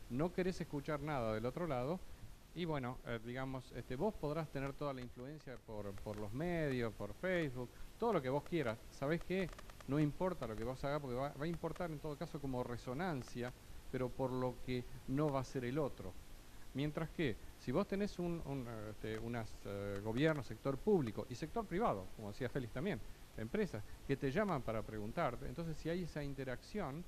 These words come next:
eh, digamos, bueno, las cosas pueden mejorar. Por supuesto, tenés que hacer mucho para que te llamen,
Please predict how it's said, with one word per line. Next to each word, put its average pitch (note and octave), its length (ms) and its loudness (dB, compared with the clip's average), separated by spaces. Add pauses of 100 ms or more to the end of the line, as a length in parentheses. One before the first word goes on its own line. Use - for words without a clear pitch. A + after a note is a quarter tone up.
(420)
eh, A2+ 220 -2
digamos, C3 440 -2
bueno, A#2+ 280 -4 (340)
las A#2 140 -4
cosas C#3+ 280 0
pueden B2 280 2
mejorar. A2 300 0
Por A#2+ 160 -2
supuesto, C#3 320 2
tenés A#2 200 -4
que A#2 80 -2
hacer A2+ 180 0
mucho C3 300 2
para G#2+ 160 0
que G#2 100 0
te G#2 120 -2
llamen, G#2 360 2